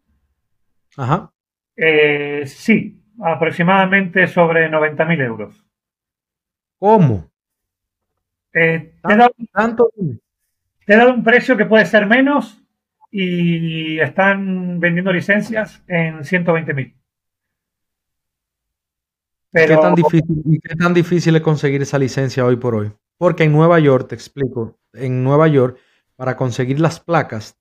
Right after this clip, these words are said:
Speaker 1: T L C, T L C, eh, ya
Speaker 2: Sí.
Speaker 1: ahora mismo la, la, el Estado no le está dando, la ciudad, perdón, la ciudad no está otorgando las placas ya. Eh, no sé la razón exacta, el por qué, pero sí hay conductores que tienen más de una placa o simplemente tienen la placa y la rentan, se la alquilan a otros conductores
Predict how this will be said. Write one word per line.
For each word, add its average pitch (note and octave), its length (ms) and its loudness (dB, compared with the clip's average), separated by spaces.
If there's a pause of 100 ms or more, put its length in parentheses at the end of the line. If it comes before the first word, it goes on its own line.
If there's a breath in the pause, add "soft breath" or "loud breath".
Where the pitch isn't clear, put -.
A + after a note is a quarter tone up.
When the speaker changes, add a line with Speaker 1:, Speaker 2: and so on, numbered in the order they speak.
(120)
Speaker 1:
T C#3 240 -2
L C#3+ 180 2
C, A#2 240 -6
T C#3 200 -10
L C#3 180 0
C, A#2+ 300 -8 (480)
eh, B2+ 220 -6
ya B2+ 140 0
Speaker 2:
Sí. C3+ 40 4
Speaker 1:
ahora C#3 120 2
mismo C#3+ 200 2
la, C3+ 240 2
la, C3 140 2 (220)
el C3 160 4
Estado D3 460 2
no C#3+ 180 2
le C#3 80 2
está B2+ 220 -8
dando, C3+ 280 0
la A#2+ 100 0
ciudad, B2+ 420 0
perdón, B2 340 -4
la A2 80 -4
ciudad C#3 340 0
no C3+ 220 0
está E3 300 -2
otorgando C3 680 -2
las B2+ 140 0
placas C3+ 420 -2
ya. C3 280 0 (440 soft breath)
Eh, B2 440 -2
no B2+ 200 -2
sé C#3+ 240 0
la C#3 100 2
razón C3+ 320 -2
exacta, D#3 500 -4
el A#2 120 -10
por C3 180 -10
qué, C#3+ 200 -8 (340 soft breath)
pero C#3 200 -2
sí E3 220 0
hay E3+ 120 0
conductores E3+ 800 0
que C3 120 -10
tienen C#3+ 320 -6
más D#3 240 -2
de D#3 80 0
una D3+ 260 -2
placa C#3+ 400 -4
o A#2 100 -6
simplemente C#3+ 840 -6
tienen C#3 360 -4
la C#3+ 140 -4
placa C#3+ 280 -4
y A#2 80 -12
la B2 200 -2
rentan, D3 640 0
se B2 140 -12
la A#2+ 80 -4
alquilan C3 460 -4
a B2 60 -2
otros B2 220 -6
conductores C3+ 720 -8